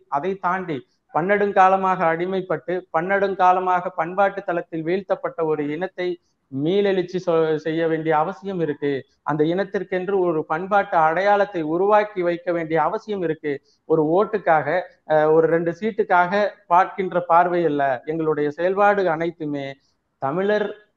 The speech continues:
நூற்றாண்டு காலமாக இழந்து வந்ததை, இ-, காப்பாற்றி எதிர்கால தலைமுறைக்கு அடையாளப்படுத்த வேண்டிய அவசியம் இருக்கு. நாங்க தான் இந்துக்கள் இல்லை என்று பேரறிவிப்பு செய்யறோமே, அப்போ நாங்க செய்கின்ற செயல்பாடு வந்து இந்துத்துவாவிற்கு எதிராக தான் இருக்குமோ ஒழிஞ்சு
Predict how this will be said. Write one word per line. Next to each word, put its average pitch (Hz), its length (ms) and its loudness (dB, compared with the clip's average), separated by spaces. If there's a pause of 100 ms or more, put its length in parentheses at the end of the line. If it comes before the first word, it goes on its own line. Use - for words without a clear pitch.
(180)
நூற்றாண்டு 214 680 2
காலமாக 185 480 2
இழந்து 170 360 0
வந்ததை, 135 580 -4 (440)
இ-, 135 500 -4
காப்பாற்றி 160 880 0
எதிர்கால 180 440 2
தலைமுறைக்கு 147 840 -2 (180)
அடையாளப்படுத்த 175 800 0
வேண்டிய 151 260 0
அவசியம் 208 420 -4
இருக்கு. 127 300 -8 (280)
நாங்க 190 320 0
தான் 247 140 4
இந்துக்கள் 233 460 2
இல்லை 220 260 4
என்று 208 200 0
பேரறிவிப்பு 208 600 2
செய்யறோமே, 127 420 -2
அப்போ 180 280 0
நாங்க 208 360 2
செய்கின்ற 226 540 2
செயல்பாடு 208 520 2
வந்து 202 220 -2
இந்துத்துவாவிற்கு 214 880 2
எதிராக 208 400 4
தான் 196 200 0
இருக்குமோ 175 340 -4
ஒழிஞ்சு 143 500 -4